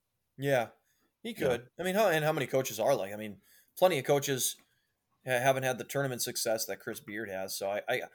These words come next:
Speaker 1: I don't know. I'm, I, I, I don't even know if I have an answer to my own question there. You know, if I had to, like, make a list of all the coaches I'd rather have over Chris Beard, I guess I can't, I can't think of a ton. But I'm
Speaker 2: Mm-hmm.
Speaker 1: just curious if that's, like, something that,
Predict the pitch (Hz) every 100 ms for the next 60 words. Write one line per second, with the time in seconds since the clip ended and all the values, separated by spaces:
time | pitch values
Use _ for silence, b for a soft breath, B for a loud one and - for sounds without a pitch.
0 | b b b 269 339 196 113 139 175 202
1 | - 170 185 180 226 262 233 175 156 175
2 | 139 139 156 123 113 113 110 117 - 113
3 | 110 127 131 127 123 160 156 165 196 _
4 | _ _ _ _ _ _ _ _ _ -
5 | 127 139 131 135 120 113 110 117 113 101
6 | 135 - 107 120 117 120 104 107 110 117
7 | 110 120 101 127 117 113 123 104 104 101
8 | 123 110 _ _ - 143 151 147 - -
9 | 127 214 233 _ _ _ - 98 202 254
10 | 254 - 339 254 226 196 196 196 160 -
11 | 180 196 170 139